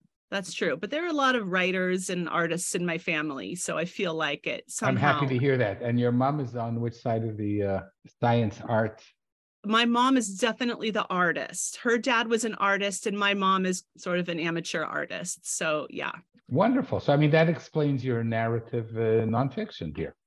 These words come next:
Speaker 1: I guess so. I suppose so. That's where, yeah, I mean, I think I, I have a sense of, um, logic that I get from my dad, for sure. Yeah.
Speaker 2: So, um, let's now talk about you as a young, uh, little girl.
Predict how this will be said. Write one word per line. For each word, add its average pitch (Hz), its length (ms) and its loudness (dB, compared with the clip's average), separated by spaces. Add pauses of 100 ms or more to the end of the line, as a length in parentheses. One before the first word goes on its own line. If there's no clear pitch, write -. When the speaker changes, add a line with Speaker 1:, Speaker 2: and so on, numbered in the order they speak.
(420)
Speaker 1:
I 262 140 0
guess 302 220 2
so. 262 520 -2 (120)
I 226 100 -2
suppose 269 420 -4
so. 269 300 -2
That's 185 280 -4
where, 233 180 -2
yeah, 233 220 -2
I 220 40 2
mean, 233 180 -4
I 220 120 -2
think 240 200 -2
I, 220 160 2 (300)
I 220 60 2
have 226 120 2
a 220 40 0
sense 233 280 0
of, 208 220 0
um, 190 260 0
logic 208 560 2
that 185 100 -2
I 190 80 2
get 185 180 -4
from 185 140 -2
my 175 120 0
dad, 151 460 0
for 156 160 -10
sure. 151 460 -4 (240)
Yeah. 175 220 -2 (840)
Speaker 2:
So, 135 360 8
um, 127 580 8 (320)
let's 175 420 4
now 151 180 6
talk 127 300 0
about 123 380 0
you 120 240 0
as 107 200 -4
a 107 380 0
young, 107 380 -2
uh, 104 140 -4
little 104 260 0
girl. 98 600 0